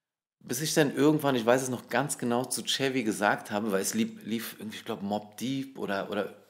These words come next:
irgendwas, äh, bisschen düsterer, härteres. Und, ähm, dann waren schon mehr Gäste im Laden und ich wollte nichts anderes anmachen, so. Und dann meinte ich zu Chevy, ähm, „Ey, wir sind sieben Tage die Woche in diesem Laden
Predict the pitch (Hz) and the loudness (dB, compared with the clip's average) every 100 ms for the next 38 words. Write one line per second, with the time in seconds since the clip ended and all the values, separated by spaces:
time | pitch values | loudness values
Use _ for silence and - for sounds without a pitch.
0 | - 135 147 - 120 113 - - 110 104 | -4 0 2 2 2 2 -2 -2 -4 -4
1 | 95 - 123 110 92 131 - 123 110 107 | -4 -2 0 0 0 -4 0 2 4 4
2 | 107 104 95 101 131 - 90 131 - - | 2 0 -4 -4 -2 -2 0 -2 -4 -12
3 | - - - - - _ _ 104 107 104 | -18 -18 -18 -20 -20 _ _ 0 0 0
4 | - 104 101 101 98 95 104 110 120 117 | -2 -2 0 -2 -6 -6 0 2 2 0
5 | 113 104 104 - 104 101 98 139 - 143 | -2 -2 -6 -8 -2 -2 2 2 2 0
6 | 131 120 117 113 120 120 - - _ 104 | 0 2 0 0 -2 -6 -8 -20 _ -6
7 | 104 101 - _ _ _ _ _ - 110 | -6 -6 -12 _ _ _ _ _ -6 2
8 | 139 151 151 - 113 151 147 156 180 139 | 2 4 0 0 0 0 0 -2 -2 -2
9 | 107 92 95 110 117 113 131 127 - 117 | -2 -4 -2 0 2 2 2 -4 -6 -6
10 | - 123 123 127 127 120 117 117 113 - | 0 0 0 -2 -4 -2 -2 -2 -4 -12
11 | - - - - - _ _ _ _ _ | -20 -20 -20 -20 -20 _ _ _ _ _
12 | _ _ _ - 247 107 110 107 - - | _ _ _ -8 -6 -2 -2 -2 -4 -4
13 | 135 156 131 127 123 120 101 110 110 107 | -4 -4 -4 -4 -2 -2 -2 -2 -2 -2
14 | 98 98 92 92 120 110 139 - | -2 -2 -2 -2 -2 -6 -6 -8